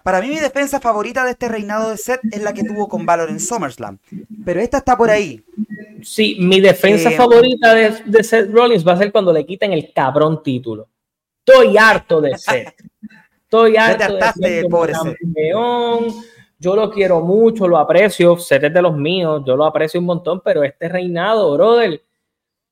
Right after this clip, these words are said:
Speaker 2: todo es más interesante que él, todo, todo es más interesante que él con el campeonato.
Speaker 1: Es muy cierto, yo,
Speaker 2: Mm.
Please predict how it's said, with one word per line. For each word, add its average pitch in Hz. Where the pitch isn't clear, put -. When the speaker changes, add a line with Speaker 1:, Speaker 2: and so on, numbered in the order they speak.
Speaker 2:
todo 233
es 240
más 226
interesante 233
que 240
él, 202
todo, 240
todo 269
es 190
más 196
interesante 190
que 180
él 170
con 175
el 165
campeonato. 143
Speaker 1:
Es 190
muy 196
cierto, -
yo, 160
Speaker 2:
Mm. 110